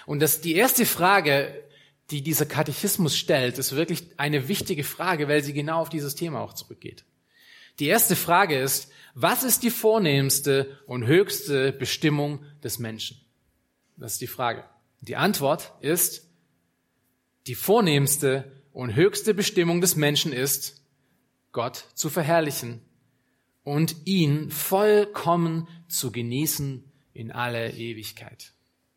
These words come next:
Gott zu verherrlichen und ihn vollkommen zu genießen bis in alle Ewigkeit. Nun, denk mal kurz mit mir mit. Wieso, wieso schreiben denn die, die Schreiber vom Westminster Katechismus hier nicht,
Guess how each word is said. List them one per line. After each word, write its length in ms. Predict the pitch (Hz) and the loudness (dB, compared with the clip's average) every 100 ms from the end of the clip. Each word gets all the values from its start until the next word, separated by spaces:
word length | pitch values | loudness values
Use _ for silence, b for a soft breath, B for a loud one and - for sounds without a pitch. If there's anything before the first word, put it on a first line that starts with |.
| _ _ _ _ - | _ _ _ _ -10
Gott 200 | 123 - | -8 -6
zu 100 | 139 | -4
verherrlichen 720 | 160 156 165 151 - 113 - _ _ _ _ - | -2 2 2 0 -8 -12 -16 _ _ _ _ -14
und 260 | 131 123 | -12 -10
ihn 260 | 143 147 135 | -8 -6 -6
vollkommen 960 | - - 175 196 190 - 156 160 147 127 | -6 -8 -6 -6 -6 -6 -6 -4 -6 -4
zu 200 | - 131 | -6 -6
genießen 720 | 123 120 147 151 127 120 117 b b b _ - | -6 -4 -4 -4 -4 -8 -12 b b b _ -10
bis 180 | 123 | -8
in 100 | 123 | -6
alle 260 | 117 120 117 | -6 -6 -6
Ewigkeit. 680 | 117 117 110 - 113 - - _ _ _ _ _ _ _ _ _ _ _ _ _ _ _ B B B B | -8 -10 -14 -16 -16 -18 -20 _ _ _ _ _ _ _ _ _ _ _ _ _ _ _ B B B B
Nun, 220 | 175 185 180 - _ _ - _ _ _ - | 0 0 -4 -20 _ _ -20 _ _ _ -2
denk 140 | 185 | -2
mal 100 | 185 | 0
kurz 200 | - 165 156 | -2 -2 -4
mit 120 | 127 | -6
mir 100 | 135 | -4
mit. 220 | 156 117 | -6 -6
Wieso, 300 | 151 190 156 | -2 0 0
wieso 180 | 170 208 | -2 -4
schreiben 440 | - 147 180 175 | -2 -2 0 0
denn 180 | 143 139 | -2 -2
die, 260 | 135 131 120 | -4 -8 -8
die 200 | 127 120 | -10 -8
Schreiber 440 | - 123 156 151 | -6 -4 -2 -2
vom 240 | - 135 | -4 -4
Westminster 580 | 127 135 - 135 131 131 | -2 -2 -4 -8 -6 -6
Katechismus 600 | - 127 127 151 147 135 | -8 -10 -8 -8 -6 -6
hier 140 | - 127 | -6 -6
nicht, 300 | 127 - | -6 -8